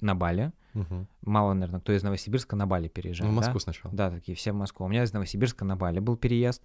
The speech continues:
Speaker 2: Мгм.
Speaker 1: Это вообще что-то out of mind было тогда.
Speaker 2: Мгм.
Speaker 1: А, когда я приезжаю, я т-, просто у меня там последние тридцать тысяч на карте остаются,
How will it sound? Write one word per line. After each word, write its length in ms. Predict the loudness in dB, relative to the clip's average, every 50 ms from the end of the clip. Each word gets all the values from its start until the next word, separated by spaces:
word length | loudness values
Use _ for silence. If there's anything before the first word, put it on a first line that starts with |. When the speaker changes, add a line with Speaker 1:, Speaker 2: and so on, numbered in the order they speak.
| -10 -4
Speaker 2:
Мгм. 340 | -4 -4 -2 -2 -4 -6 -8 -6 0
Speaker 1:
Это 640 | 4 4 4 4 4 4 4 6 4 4 2 0 0 -2
вообще 320 | -4 -4 -4 -4 -4 -6 -6 -10 -20 _ -18 -12
что-то 320 | -8 -2 2 2 2 2 2
out 260 | 4 4 4 4 2
of 160 | 0 -2 -2 -2
mind 280 | -2 -2 0 -2 -2 -4
было 220 | -4 -6 -6 -6
тогда. 320 | -8 -8 -2 0 0 0
Speaker 2:
Мгм. 240 | 0 0 -2 -4 -6 -8 -16 -20 _ _ -12 -10
Speaker 1:
А, 420 | -8 -6 -6 -6 -6 -6 -8 -6
когда 340 | -4 -2 2 4 6 6 6
я 120 | 6 4 4
приезжаю, 540 | 2 2 2 2 4 4 4 6 4 4 4
я 120 | 2 2
т-, 100 | 0 -4 -10
просто 540 | -8 -4 2 4 6 6 4 4 2 -2
у 20 | -2
меня 160 | 0 -2 -2
там 180 | -2 -6 -8 -6
последние 460 | -4 -4 -2 0 0 0 0 0 0
тридцать 240 | 0 -2 -2 0 -2
тысяч 160 | -4 -2 -2
на 100 | -2 2
карте 300 | 4 4 2 4 2 0
остаются, 580 | -2 0 0 0 0 0 0 -2 -4 -8 -8